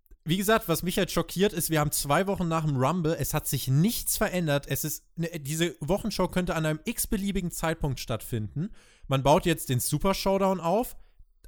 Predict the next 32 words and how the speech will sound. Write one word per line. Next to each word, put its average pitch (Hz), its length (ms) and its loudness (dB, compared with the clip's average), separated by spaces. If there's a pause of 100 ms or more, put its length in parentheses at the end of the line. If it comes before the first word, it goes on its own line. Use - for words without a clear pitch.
Eine 254 340 4
Woche 226 240 4
später 208 480 0
ist 160 220 0
Elimination 175 760 2
Chamber. 113 560 -2 (160)
Du 147 80 -2
kannst - 280 0
dir 185 100 4
vorstellen, 190 640 0
wie 143 80 -4
dieser 165 240 -2
Pay-Per-View 156 420 -2
aufgebaut 107 480 -4
sein 98 240 -2
wird. 98 180 -2 (680)
Eine 202 200 2
Smackdown-Ausgabe, 202 720 2
ja, 202 160 6
übrigens, 180 360 2
das 165 160 0
sind 165 80 -2
die 147 80 0
Matches. 135 260 -2
Tschüss. 240 380 0 (400)
Vielleicht 143 280 0
werden 165 120 2
die 117 60 0
auch - 80 -4
gar 160 160 -2
nicht 165 180 -2
angekündigt. 110 600 -4